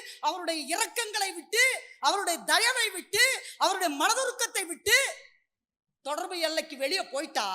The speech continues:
இப்ப தேவனே நினைச்சாலும் உங்களுக்கு என்ன செய்ய முடியாது? சொல்லுங்க. உதவி செய்ய முடியாத தூரத்துக்கு யார் போயிட்டா?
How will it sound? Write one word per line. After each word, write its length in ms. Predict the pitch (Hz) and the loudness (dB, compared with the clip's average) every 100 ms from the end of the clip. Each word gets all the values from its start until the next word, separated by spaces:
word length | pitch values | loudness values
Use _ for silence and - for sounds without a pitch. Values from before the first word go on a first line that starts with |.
| 202 320 330 - - _ _ _ _ _ _ _ _ _ _ _ _ _ _ | 0 0 -2 -14 -20 _ _ _ _ _ _ _ _ _ _ _ _ _ _
இப்ப 260 | 240 214 | -16 -12
தேவனே 680 | 240 233 262 294 311 311 320 339 359 | -6 -2 0 0 -2 -4 -2 -2 -2
நினைச்சாலும் 580 | 349 277 285 320 302 311 | -4 -8 -8 -6 -6 -6
உங்களுக்கு 260 | 269 254 233 | -8 -8 -8
என்ன 120 | 269 | -10
செய்ய 160 | 254 240 | -12 -16
முடியாது? 320 | 226 233 247 _ _ _ _ _ _ _ _ _ | -16 -18 -18 _ _ _ _ _ _ _ _ _
சொல்லுங்க. 680 | - 269 349 311 269 277 - - _ _ _ _ _ _ _ _ _ _ _ _ _ _ _ | -12 -10 -6 -4 -2 -4 -10 -20 _ _ _ _ _ _ _ _ _ _ _ _ _ _ _
உதவி 360 | 202 220 269 285 | -14 -10 -8 -8
செய்ய 300 | 294 285 285 | -8 -8 -8
முடியாத 1080 | 285 294 302 320 330 330 349 370 381 403 - - _ _ - | -8 -6 -6 -6 -6 -6 -4 -4 -4 -6 -10 -20 _ _ -16
தூரத்துக்கு 480 | 277 320 311 311 | -8 -8 -8 -10
யார் 340 | 269 233 302 247 | -6 -2 -2 -4
போயிட்டா? 340 | 254 247 185 | -10 -12 -14